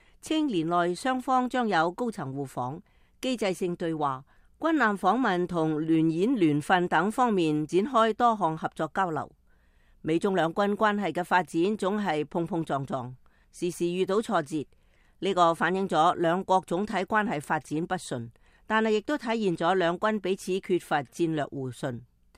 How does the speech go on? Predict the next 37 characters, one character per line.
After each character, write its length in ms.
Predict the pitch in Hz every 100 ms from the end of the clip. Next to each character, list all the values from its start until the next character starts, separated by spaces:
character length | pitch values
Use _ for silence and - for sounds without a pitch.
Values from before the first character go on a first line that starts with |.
| _ _ -
未 140 | 214
來 160 | 208 170
兩 240 | 175 240
軍 240 | 285 294
對 160 | 269 208
峙 220 | 190 170
嘅 100 | 185
風 200 | 185 240
險 360 | 214 156 156 208
可 220 | - 226
能 200 | 226 151
源 240 | 147 143
自 300 | 147 156 160
多 220 | 156 233 214
個 160 | 185
地 180 | 170 151
區 160 | - 220
熱 240 | 196 151
點 180 | - 151
問 200 | 170 131
題， 260 | 196 - - _ _ _
包 160 | - 277
括 180 | 254 208
朝 160 | - 160
鮮 220 | 247 262
半 220 | 208 196
島 180 | 180 185
嘅 160 | 185
局 100 | - 151 -
勢、 260 | 147 135 - _ -
南 200 | 170 180
中 180 | 277 277
國 160 | 202
海 160 | 160 165
問 220 | 190 147
題、 340 | 196 135 120 -
日 120 | -